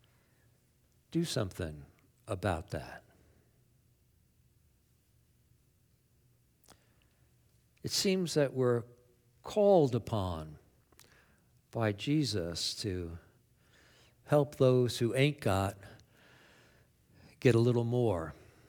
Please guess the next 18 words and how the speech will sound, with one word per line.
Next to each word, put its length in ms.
so 220
they 200
can 380
get 200
by. 380
We're 140
called 720
to 160
tend 600
his 200
sheep, 500
especially 760
those 260
sheep 440
who 140
are 120
most 360
needy 580